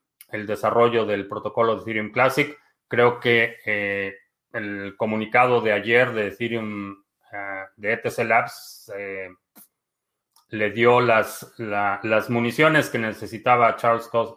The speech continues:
Hoskinson para, Hoskinson para hacer eso. Así es que, eh,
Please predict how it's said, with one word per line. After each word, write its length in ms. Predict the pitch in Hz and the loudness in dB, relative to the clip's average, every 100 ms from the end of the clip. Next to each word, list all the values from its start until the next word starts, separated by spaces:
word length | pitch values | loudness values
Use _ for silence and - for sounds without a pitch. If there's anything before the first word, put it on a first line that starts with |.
| - | -6
Hoskinson 580 | 123 117 110 101 104 101 - | -6 -6 -10 -10 -10 -10 -10
para, 440 | - 98 98 98 - _ - | -4 -2 -2 -6 -12 _ -4
Hoskinson 500 | 123 - 107 107 98 | -4 -4 -6 -4 -2
para 140 | 98 | -4
hacer 180 | 98 113 | -2 -2
eso. 380 | 113 117 104 _ _ _ _ _ _ | -2 -4 -8 _ _ _ _ _ _
Así 200 | 117 135 | -2 0
es 160 | 131 | 0
que, 260 | - 139 135 - | 2 2 2 -2
eh, 540 | 110 104 101 95 - | 0 0 0 -4 -12